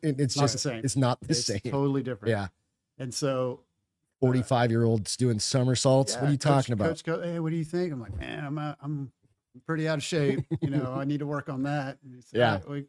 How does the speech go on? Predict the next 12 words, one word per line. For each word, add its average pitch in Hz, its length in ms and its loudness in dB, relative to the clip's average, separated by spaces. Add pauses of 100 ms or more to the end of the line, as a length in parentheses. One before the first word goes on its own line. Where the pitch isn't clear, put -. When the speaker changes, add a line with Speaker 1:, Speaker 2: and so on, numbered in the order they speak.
Speaker 2:
we're 143 120 -8
gonna 160 160 -4
try 156 220 -6
something. 135 360 -8 (320)
I'll 143 120 -6
give 170 200 -4
you 127 120 -4
one 170 360 -2
minute 170 380 -6 (1000)
to - 140 -20
get 107 140 -18
up 82 120 -18